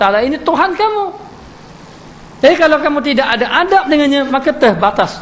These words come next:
terhalang kamu. Sebagaimana orang demam, tak ada hijab, tak boleh makan. Ha. Makan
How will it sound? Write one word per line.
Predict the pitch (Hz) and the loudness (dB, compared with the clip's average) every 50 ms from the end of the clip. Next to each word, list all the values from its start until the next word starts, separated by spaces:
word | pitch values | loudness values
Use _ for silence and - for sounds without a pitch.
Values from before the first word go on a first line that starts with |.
| - - - | -16 -6 2
terhalang | - 185 180 196 214 247 233 180 156 - | 2 4 4 4 2 2 2 0 0 0
kamu. | - 175 175 156 | 0 0 0 -2
Sebagaimana | 147 - 208 196 190 185 190 185 190 190 196 185 | -2 -2 0 0 0 0 0 -2 -2 -4 -2 -2
orang | 190 185 185 175 | -2 -2 0 -2
demam, | 185 208 233 294 330 370 339 247 | 0 0 0 0 0 0 -2 0
tak | - 311 - - | 0 2 2 2
ada | 202 214 190 202 | 0 0 0 0
hijab, | 180 214 220 185 190 147 - - | 0 0 0 0 -2 -2 -2 -6
tak | - 160 | -2 -2
boleh | 175 185 175 | -2 0 -2
makan. | 165 - - 139 135 - - - - - - - - - - - - - - | -2 -2 -2 -4 -4 -4 -14 -18 -18 -18 -20 -20 -20 -20 -20 -20 -14 -8 -4
Ha. | 170 139 113 117 123 - - - - - - - - - | -4 -4 -4 -6 -10 -14 -16 -16 -16 -16 -16 -16 -10 -2
Makan | - 294 302 294 311 254 | -2 0 0 2 2 0